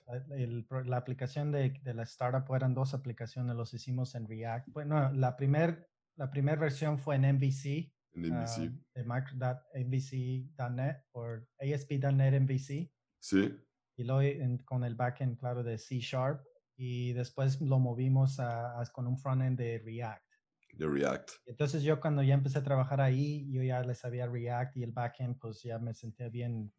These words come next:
Speaker 1: bien cómodo, ¿no? Con el backend. Aunque claro que tenía mucho por aprender todavía, todavía tengo
Speaker 2: Sí.
Speaker 1: <laughs> mucho por aprender.
Speaker 2: No, sí.
Speaker 1: Pero ya tenía experiencia con JavaScript,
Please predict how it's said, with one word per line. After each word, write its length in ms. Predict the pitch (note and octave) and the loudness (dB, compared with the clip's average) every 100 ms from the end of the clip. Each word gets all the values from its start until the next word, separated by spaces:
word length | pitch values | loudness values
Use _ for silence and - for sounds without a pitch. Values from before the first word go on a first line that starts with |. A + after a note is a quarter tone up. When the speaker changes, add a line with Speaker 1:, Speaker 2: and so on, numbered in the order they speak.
| - | -12
Speaker 1:
bien 160 | A#2 | -10
cómodo, 340 | - B2+ B2 A2+ | -2 0 0 -2
¿no? 160 | A#2 | -4
Con 140 | A#2 A#2 | -6 -6
el 100 | G#2+ | -4
backend. 480 | A#2 - C3+ B2+ - _ _ _ _ _ _ | -4 -2 0 -2 -4 _ _ _ _ _ _
Aunque 320 | C3 C3+ C3 | 4 6 6
claro 320 | - C#3+ D#3 | 6 6 6
que 80 | C#3 | 4
tenía 300 | C3 B2+ C3 | 2 4 8
mucho 280 | C3+ C3+ C3+ | 8 8 4
por 140 | B2 | 0
aprender 480 | A#2+ A2+ A2+ B2+ C3 | -2 -2 -2 0 0
todavía, 640 | B2+ A2+ A#2 C#3+ A#2+ A2+ - | -2 -4 0 0 0 -2 -10
todavía 600 | - B2+ A#2 C#3+ F3 G#2+ - _ _ | 0 2 2 2 2 -2 -8 _ _
tengo 160 | A#2+ A#2+ | -4 8
Speaker 2:
Sí. 240 | A2 G2+ | 10 10
Speaker 1:
<laughs> 20 | |
mucho 260 | C3 - B2+ | 8 4 0
por 140 | B2 | 0
aprender. 500 | A#2+ - A#2 A#2 A2+ - _ _ | 0 -2 -2 -2 -4 -10 _ _
Speaker 2:
No, 160 | G2 G2+ | 2 4
sí. 100 | G#2 | 4
Speaker 1:
Pero 360 | C#3 C#3+ C#3+ C#3+ | 4 4 4 4
ya 180 | D3+ E3 | 4 4
tenía 220 | F#3+ E3+ | 4 4
experiencia 500 | E3 - D3+ D#3 C#3 - | 2 2 2 2 0 2
con 160 | C3+ | 2
JavaScript, 800 | C3+ C3+ C#3 C3+ C#3+ C#3 C#3 C3+ | 6 6 6 2 0 2 2 0